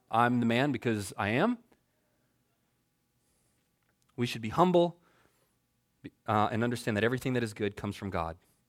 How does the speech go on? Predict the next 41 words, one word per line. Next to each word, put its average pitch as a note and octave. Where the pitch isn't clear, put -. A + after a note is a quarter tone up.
Way G#2
to A2
go, G#2
Jeremy F#2+
Lin, F#2
my F2+
new F#2+
favorite. F#2
I'm F#2+
a F#2+
Knicks F#2+
fan F2+
all E2+
of E2+
a E2+
sudden. F2+
<clears throat> -
Understand B2
that G2
this G#2+
is G2
grace, G2
being A2
given B2
things A#2+
you G#2+
don't B2+
deserve. G#2
Grace C3+
kills E3
pride. F3+
As G2+
we G#2+
understand F3
the C#3
grace C#3
of B2
God, A#2
it -
kills A2+
pride. F2